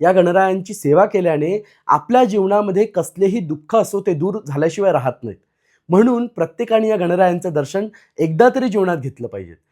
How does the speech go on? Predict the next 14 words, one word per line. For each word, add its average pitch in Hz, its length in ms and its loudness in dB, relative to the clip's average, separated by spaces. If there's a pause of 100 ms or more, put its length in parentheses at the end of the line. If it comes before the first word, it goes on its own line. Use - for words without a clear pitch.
(240)
असं 160 200 0
हे 240 160 6
भगवान 196 320 0
गणरायांचं 180 640 0
दिव्य 185 300 0
असं 185 340 0 (340)
भगवान 170 300 2
शंकरांनी 226 720 2 (320)
पूजा 190 280 4
केलेलं, 208 380 2
पूजन 175 400 0
केलेलं, 196 340 0
सेवा 202 360 2
केलेलं 196 440 -2